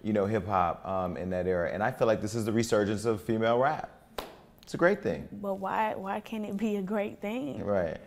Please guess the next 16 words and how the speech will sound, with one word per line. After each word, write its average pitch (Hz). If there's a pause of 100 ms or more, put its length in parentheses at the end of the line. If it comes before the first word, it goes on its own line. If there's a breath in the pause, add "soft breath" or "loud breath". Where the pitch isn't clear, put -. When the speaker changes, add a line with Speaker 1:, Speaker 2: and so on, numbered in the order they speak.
(140 loud breath)
Speaker 2:
I 190
think, 214
I 190
really 202
genuinely 208
think 190
because 185
it 175
was 175
Nicki 226
and 180
everybody 185
else 175
for -
so 190
long. 185